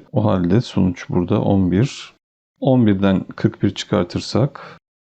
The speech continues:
eksi otuz, eksi otuzu beşe bölersek eksi altı,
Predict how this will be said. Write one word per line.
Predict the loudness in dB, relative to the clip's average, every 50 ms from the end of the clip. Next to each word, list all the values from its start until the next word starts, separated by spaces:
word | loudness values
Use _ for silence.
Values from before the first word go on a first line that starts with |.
| _ _ -2
eksi | -2 -2 -2 -4 -2 0
otuz, | 0 0 0 0 0 0 0 0 -6 -16 -18 _ -2
eksi | -2 -2 0 0 0
otuzu | 0 0 0 -2 -4 -2 -2 -2 -2 -4 -6
beşe | -4 -2 -2 0 0 0 2
bölersek | 2 2 2 0 -2 -2 0 0 0 0 -2 -8 -18 -20 -20 -8 _
eksi | -2 -2 -2 -2 -2 0 0
altı, | 2 2 0 -2 -2 0 2 2 2 2